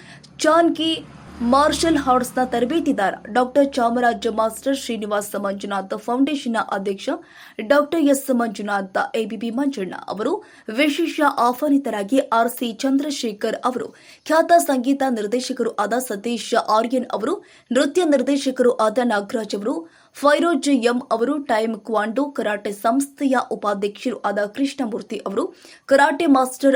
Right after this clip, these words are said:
ಆದ ಮಂಜುನಾಥ್ ಅವರು, ಶಿವಪ್ಪ ಅವರು, ನೃತ್ಯ ಶಿಕ್ಷಕರು ಆದ ಸಂತೋಷ್ ಕುಮಾರ್ ಹಾಗೂ ಜಾನ್ ಕೆ ಎಲ್ಲ ಪದಾಧಿಕಾರಿಗಳು ಪಾಲ್ಗೊಂಡಿದ್ರು. ಜೊತೆಗೆ ನೂರಾರು ವಿದ್ಯಾರ್ಥಿಗಳು, ಪೋಷಕರು, ಸುತ್ತಲಿನ ನಾಗರಿಕರು ಭಾಗಿಯಾಗಿ ಸಮಾರಂಭಕ್ಕೆ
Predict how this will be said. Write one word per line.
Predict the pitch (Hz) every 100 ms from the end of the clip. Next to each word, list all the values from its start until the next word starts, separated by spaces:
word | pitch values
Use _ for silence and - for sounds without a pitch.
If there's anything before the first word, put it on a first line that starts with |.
| -
ಆದ | 233 233
ಮಂಜುನಾಥ್ | 226 220 202 220 214 214
ಅವರು, | 226
ಶಿವಪ್ಪ | 269 - 220 214
ಅವರು, | 214 185 208 294 - - - 240
ನೃತ್ಯ | 302 285 359
ಶಿಕ್ಷಕರು | 339 277 - 277 254 -
ಆದ | 226 233
ಸಂತೋಷ್ | 226 233 226 254 247 208
ಕುಮಾರ್ | 214 220 220
ಹಾಗೂ | 214 214 277 302 - - _ 220
ಜಾನ್ | 202 285 311 320
ಕೆ | 320
ಎಲ್ಲ | 269 220 262 277
ಪದಾಧಿಕಾರಿಗಳು | 226 208 240 277 277 214 208 208
ಪಾಲ್ಗೊಂಡಿದ್ರು. | 214 240 202 196 196 196 - - - -
ಜೊತೆಗೆ | 226 302 277
ನೂರಾರು | 302 269 277 262 254
ವಿದ್ಯಾರ್ಥಿಗಳು, | 226 196 254 247 233 233 254
ಪೋಷಕರು, | 226 208 220 233 254
ಸುತ್ತಲಿನ | 240 208 226 214 208
ನಾಗರಿಕರು | 196 196 240 214 214 208
ಭಾಗಿಯಾಗಿ | 202 285 277 190 196 - - _ -
ಸಮಾರಂಭಕ್ಕೆ | 269 269 311 330 262 - 220 151 -